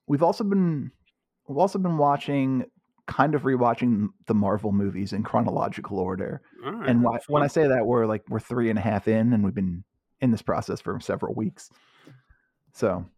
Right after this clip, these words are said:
Speaker 2: You should watch Traitors.
Speaker 1: I he-, I hear it's very, very good.
Speaker 2: Yeah, dude, I've been putting people onto it.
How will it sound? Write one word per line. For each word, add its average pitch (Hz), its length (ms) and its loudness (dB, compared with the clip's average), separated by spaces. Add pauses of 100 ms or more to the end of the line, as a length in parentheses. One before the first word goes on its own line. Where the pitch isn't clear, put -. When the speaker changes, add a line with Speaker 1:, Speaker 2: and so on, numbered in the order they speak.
Speaker 2:
You - 60 -10
should - 140 -4
watch 220 220 2
Traitors. - 720 -4 (960)
Speaker 1:
I 226 100 4
he-, 240 180 0
I 180 100 4
hear 285 280 2
it's 214 120 -2
very, 123 520 2
very 95 280 -4
good. - 340 -14 (100)
Speaker 2:
Yeah, 110 180 -4
dude, 101 120 -6
I've 107 80 0
been 131 140 -2
putting 151 240 -2
people 139 300 -2
onto 117 480 -2
it. 78 140 -16